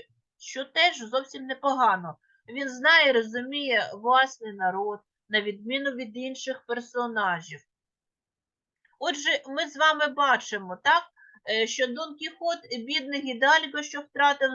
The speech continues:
здоровий глузд, да, ось, е, він, е, мріє постійно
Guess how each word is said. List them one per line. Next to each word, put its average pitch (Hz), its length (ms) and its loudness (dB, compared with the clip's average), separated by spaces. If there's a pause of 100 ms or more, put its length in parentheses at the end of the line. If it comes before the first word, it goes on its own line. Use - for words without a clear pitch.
здоровий 247 560 2
глузд, 226 540 -6
да, 285 220 4
ось, 226 500 -4
е, 202 460 -2
він, 220 180 -6
е, 196 240 -10
мріє 269 480 0
постійно 254 640 -10